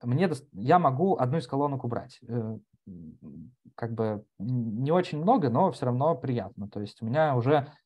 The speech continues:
на один признак получается меньше. Еще один приятный бонус, который связан с вот таким вот кодированием,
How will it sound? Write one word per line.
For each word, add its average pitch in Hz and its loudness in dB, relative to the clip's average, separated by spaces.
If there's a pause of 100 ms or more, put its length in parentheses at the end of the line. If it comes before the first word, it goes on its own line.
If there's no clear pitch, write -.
(160)
на 117 4 (240)
один 123 0
признак 131 0
получается 123 0
меньше. - -10 (920)
Еще 127 4
один 156 2 (380)
приятный 143 4
бонус, 131 0
который 113 2 (160)
связан 117 0 (340)
с - -18
вот 117 -4
таким 143 -4
вот 127 -2
кодированием, 131 2